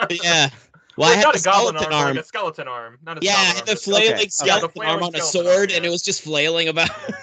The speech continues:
Speaker 1: Yeah, so I got, I got that and put the lizard tail on top of that, and that's how I
Speaker 2: Yeah.
Speaker 1: got my,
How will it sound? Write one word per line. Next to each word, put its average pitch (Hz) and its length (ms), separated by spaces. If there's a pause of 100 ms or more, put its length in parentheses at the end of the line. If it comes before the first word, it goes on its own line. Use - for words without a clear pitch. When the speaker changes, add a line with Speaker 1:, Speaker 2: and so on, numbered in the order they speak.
(140)
Speaker 1:
Yeah, 151 200
so - 100
I 175 80
got, 196 240
I 170 80
got 175 240
that 175 140
and 156 80
put 160 100
the 143 100
lizard 143 300
tail 123 200
on 117 100
top 117 240
of 107 60
that, 110 340
and 104 200
that's 110 200
how 110 80
I 127 60
Speaker 2:
Yeah. 127 80
Speaker 1:
got 120 80
my, 107 260